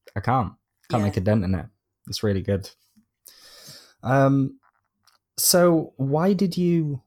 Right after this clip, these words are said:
Speaker 1: why did you start Chewy, Chewy Gem? Why did the company sort of come off the ground? What was the ethos behind it,
Speaker 2: Uh, well,
Speaker 1: really?
Speaker 2: it's based on Jamie, who's my eldest child, um,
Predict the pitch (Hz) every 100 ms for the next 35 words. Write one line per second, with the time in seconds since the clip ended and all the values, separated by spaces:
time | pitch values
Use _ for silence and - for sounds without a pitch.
0 | _ - 127 139 131 117 95 - 98 92
1 | - - 85 113 - _ _ _ _ _
2 | _ - - 98 87 73 73 101 - 107
3 | 107 104 101 - 101 101 92 92 - -
4 | 95 - _ - 95 92 - 92 90 92
5 | 92 98 92 92 85 85 - _ _ _
6 | _ _ _ _ _ - 110 101 101 95
7 | - - 95 95 87 82 - - _ -
8 | - _ - 185 180 175 180 - - 202
9 | 220 226 - 175 170 165 160 160 160 156
10 | 160 156 147 - - 151 147 139 175 _
11 | - 170 160 160 156